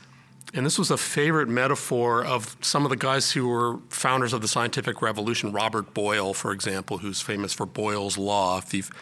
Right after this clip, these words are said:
had to slog through, um, <laughs> general chemistry and learn about that. Uh, and that first book is the book of God's world. The second book is the book of God's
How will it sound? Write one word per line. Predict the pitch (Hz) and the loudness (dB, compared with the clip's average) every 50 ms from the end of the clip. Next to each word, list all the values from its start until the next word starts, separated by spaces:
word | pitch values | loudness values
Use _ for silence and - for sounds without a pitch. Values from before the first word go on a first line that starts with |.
| - - - | -16 -8 -6
had | - 98 - | -6 -4 -2
to | 113 | -2
slog | - - 113 104 104 104 101 | -2 0 0 2 2 0 0
through, | - - - 113 110 104 98 - - - - - - - 113 - - | -2 -2 0 0 0 0 -2 -6 -10 -10 -8 -8 -6 -6 -4 0 2
um, | 107 104 104 156 143 - - | 2 2 4 2 2 0 -2
<laughs> | - - | -6 -2
general | - 139 123 117 110 98 | 0 2 2 2 2 0
chemistry | - - 143 123 120 - - - 110 95 90 87 - - - - | 2 2 2 2 2 2 0 0 0 0 -2 -4 -6 -12 -10 -6
and | - 113 113 | -4 -2 -2
learn | 110 120 120 123 | 0 0 0 0
about | 107 104 98 101 104 - | 0 0 -2 -2 -2 -4
that. | 120 104 98 - - - - - - - - - - - - - - - - - - - - - - - - - - - | -4 -4 -4 -6 -10 -18 -20 -20 -20 -20 -20 -20 -20 -20 -20 -20 -16 -14 -14 -14 -14 -14 -14 -16 -16 -18 -18 -18 -8 -2
Uh, | - 123 117 120 147 | 0 2 2 2 0
and | 143 139 - - - - - - - - - - - - - - - _ - - - - - 170 | -2 -4 -6 -10 -20 -20 -20 -20 -20 -20 -20 -20 -20 -20 -20 -20 -20 _ -20 -20 -20 -16 -10 -4
that | 156 175 170 175 175 | -2 0 0 0 -2
first | 175 - - - 208 254 233 - - - | -2 -2 2 4 4 4 4 0 0 2
book | - 143 127 139 131 - | 2 4 4 4 2 0
is | 139 - | 0 0
the | - 135 | 0 -2
book | 107 - 139 139 139 - - | 0 2 0 0 2 2 0
of | 131 117 - | -2 0 -2
God's | - 143 131 127 127 120 117 - | -2 -2 0 -2 -2 -2 -2 -2
world. | 127 113 120 143 165 175 - - - - - - - - - - - - - - - | -2 -2 -2 0 0 0 -2 -4 -8 -16 -16 -18 -20 -20 -20 -20 -20 -20 -20 -14 -8
The | 139 120 | -4 -2
second | - - 196 214 - 220 156 | 2 2 2 2 2 0 0
book | - 139 120 - | 0 0 -2 -2
is | 151 - | -2 -2
the | - 117 | -2 -2
book | 98 127 113 - | -2 -2 -2 -2
of | 123 98 - | -4 -4 -2
God's | - 110 101 104 104 95 - - - | -4 -2 -2 -2 -2 -4 -6 -8 -8